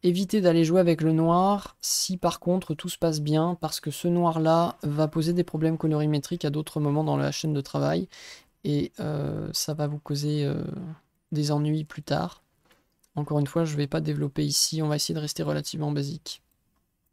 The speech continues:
Donc, si vraiment vous voulez vous assurer de ce qui se passe,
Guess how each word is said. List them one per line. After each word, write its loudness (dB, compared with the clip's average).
Donc, 0
si 0
vraiment 2
vous -2
voulez 2
vous -2
assurer -2
de -4
ce -6
qui -12
se -6
passe, -4